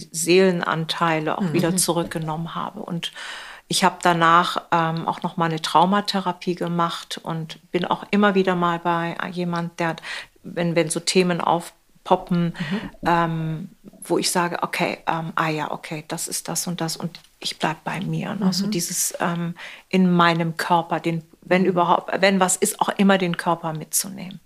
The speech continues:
Speaker 2: Ja.
Speaker 1: Also auch in den Emotionen und auch zu spüren, wo,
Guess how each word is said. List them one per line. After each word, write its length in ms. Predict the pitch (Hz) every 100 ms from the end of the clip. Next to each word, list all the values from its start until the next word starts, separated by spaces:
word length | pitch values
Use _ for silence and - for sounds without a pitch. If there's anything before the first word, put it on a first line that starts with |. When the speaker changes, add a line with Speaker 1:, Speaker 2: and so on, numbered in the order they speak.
| _
Speaker 2:
Ja. 220 | 190 185 226 _ _ _ -
Speaker 1:
Also 220 | 170 -
auch 120 | -
in 120 | -
den 180 | 170 170
Emotionen 840 | 175 165 170 - 180 180 170 160
und 220 | - 160 -
auch 100 | -
zu 160 | -
spüren, 760 | 175 - - 196 202 180 165 165
wo, 200 | 165